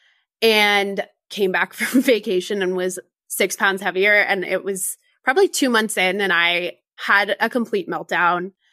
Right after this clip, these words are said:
Everything I've doing for the past eight weeks is ruined. I destroyed this. Like, I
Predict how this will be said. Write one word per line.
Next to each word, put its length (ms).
Everything 360
I've 240
doing 280
for 80
the 80
past 240
eight 120
weeks 260
is 400
ruined. 720
I 600
destroyed 440
this. 320
Like, 320
I 560